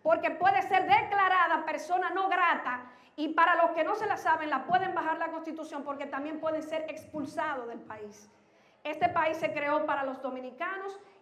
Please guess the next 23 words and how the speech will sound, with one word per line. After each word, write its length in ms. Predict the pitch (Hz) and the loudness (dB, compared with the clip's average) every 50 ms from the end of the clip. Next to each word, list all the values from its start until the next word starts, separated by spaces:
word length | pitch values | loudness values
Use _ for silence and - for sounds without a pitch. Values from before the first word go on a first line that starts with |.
| - | -10
y 100 | - 269 | -10 -10
por 320 | - - - 277 285 294 269 277 | -10 -4 0 0 2 2 2 0
los 160 | 269 254 - | 0 -4 -6
dominicanos. 920 | 269 - - 233 226 226 - - 202 202 196 190 196 196 - - - - _ _ _ _ - | -8 -8 -8 -10 -12 -14 -14 -16 -16 -16 -18 -18 -18 -20 -20 -20 -20 -20 _ _ _ _ -4
Recibimos 760 | 254 214 - - - 226 214 - 320 339 330 330 320 320 - - | 0 0 0 0 0 -4 -6 -6 -4 -4 -4 -4 -4 -6 -4 -4
a 140 | 269 254 | -4 -4
todo 220 | - 285 262 262 254 | -2 -4 -4 -4 -4
el 80 | 254 254 | -6 -4
mundo, 640 | 269 302 359 403 415 392 403 403 415 415 415 - - - - _ | -4 -4 -2 -2 -2 0 2 2 2 2 0 -10 -14 -18 -20 _
no 320 | 240 254 269 302 349 349 349 | -8 -4 -2 0 0 0 0
tenemos 440 | 349 330 320 311 311 302 294 277 | 0 0 0 -2 -2 -4 -4 -2
racismo 520 | 277 285 262 - - 320 330 302 311 302 294 | -4 -6 -6 -8 -8 -8 -4 -2 -2 -2 -2
ni 100 | 277 262 | -4 -6
xenofobia, 840 | - 277 254 254 240 - - 302 330 349 359 349 349 339 349 359 349 - - - - _ - | -8 -10 -10 -10 -10 -10 -2 -2 -2 0 0 -4 -2 -2 -2 -4 -4 -8 -14 -20 -20 _ -8
pero 200 | 285 294 294 302 | -4 -2 0 0
aquí 200 | 285 294 - 330 | 0 -2 0 2
hay 120 | 339 339 | 2 2
un 140 | 339 339 339 | 2 -2 -4
elemento 680 | 330 311 285 285 302 330 339 339 320 277 - 285 269 | -4 -4 -4 -4 -4 -4 -4 -6 -6 -6 -6 -6 -6
que 120 | - 262 254 | -6 -6 -8
no 160 | 254 269 277 | -6 -8 -8
se 160 | 277 - 277 | -8 -10 -10
está 580 | - - - - - 285 285 285 277 277 - | -12 -12 -14 -8 -4 -2 -2 -2 -2 -4 -8